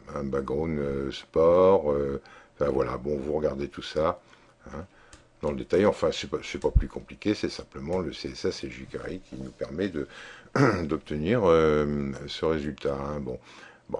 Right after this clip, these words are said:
alors, voilà. Maintenant, j'ai créé une, euh, là, nous avons donc le menu, hein, bon, il aurait pu mettre index, hein, c'est pas grave. <clears throat> Moi, j'ai mis démo. Et j'ai donc, euh, créé un nouveau fichier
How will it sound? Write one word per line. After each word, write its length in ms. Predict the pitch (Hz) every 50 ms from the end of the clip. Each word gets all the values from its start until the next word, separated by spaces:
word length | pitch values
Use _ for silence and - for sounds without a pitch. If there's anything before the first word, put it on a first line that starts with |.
| - -
alors, 280 | - 80 - - - - - - - -
voilà. 220 | 82 76 64 - - _ _ _ - - - - - - _ _ _
Maintenant, 500 | - - - - 143 170 190 202 196 - - _ _ _ _ _ _ _ _ _ _ _ _ _ _ _ _ -
j'ai 260 | - 82 80 107 113
créé 520 | - - - 101 104 113 131 139 - - - _ _ _ _ _ _ - -
une, 220 | 98 92 90 85
euh, 800 | 80 80 82 80 76 76 76 73 73 71 71 71 69 69 67 67 - 73
là, 240 | 80 87 90 87 - -
nous 220 | 85 82 76 71
avons 180 | 78 71 73 73
donc 240 | 69 71 71 - -
le 100 | 76 76
menu, 480 | 78 78 78 80 80 80 76 - - _ _ _ - -
hein, 200 | - - 80 85
bon, 160 | 78 64 65 69
il 100 | 65 71
aurait 160 | 73 73 71
pu 160 | - - 78
mettre 220 | 76 73 73 -
index, 440 | 80 76 76 80 98 113 - - -
hein, 80 | 78 78
c'est 140 | - - -
pas 120 | - -
grave. 300 | - 71 80 98 123 143 - - - -
<clears throat> 220 | - - - _ -
Moi, 640 | - - 147 147 131 127 117 92 76 76 78 82 95
j'ai 160 | 87 80 82
mis 160 | 82 90 85
démo. 420 | 76 71 78 73 73 76 104 170 202 - _ _ _ _ _ _ _ _ _ _ _ _ _ _ _ _ _ _ _ - - - - - - - - - _ _ -
Et 120 | 90 90
j'ai 160 | 85 101 104
donc, 240 | 101 120 117 - -
euh, 160 | 98 90 85
créé 300 | 76 - - 92 90 85
un 100 | 78 76
nouveau 240 | 80 87 95 113 120
fichier 580 | - - - 67 - - - 73 76 95 147